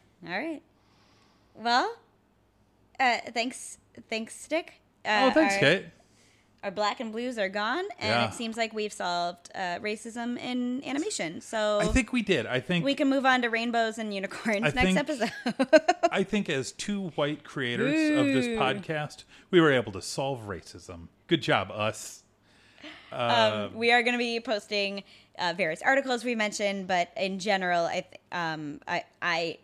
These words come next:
Speaker 1: haven't cleared this with you, but I don't think it's gonna be a problem.
Speaker 2: Cool.
Speaker 1: Um, I wanna shout out more, um, like, black animation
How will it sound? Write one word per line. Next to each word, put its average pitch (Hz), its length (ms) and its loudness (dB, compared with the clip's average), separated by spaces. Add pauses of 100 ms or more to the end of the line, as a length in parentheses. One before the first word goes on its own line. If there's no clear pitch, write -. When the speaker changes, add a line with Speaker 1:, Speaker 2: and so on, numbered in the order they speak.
(100)
Speaker 1:
haven't 160 280 -6 (520)
cleared 254 380 -8
this 202 180 -6
with 185 160 -6
you, 214 200 -4
but 208 140 0
I 170 80 0
don't 165 120 -4
think 170 120 -4
it's 165 80 -8
gonna 180 140 -8
be 165 60 -4
a 160 40 -6
problem. 196 320 -2
Speaker 2:
Cool. 151 380 4
Speaker 1:
Um, 202 380 6
I 202 120 2
wanna 196 200 0
shout 185 220 0
out 170 160 -2
more, 170 360 -2
um, 151 280 -4
like, 151 180 -8
black 147 200 -8
animation 143 920 -10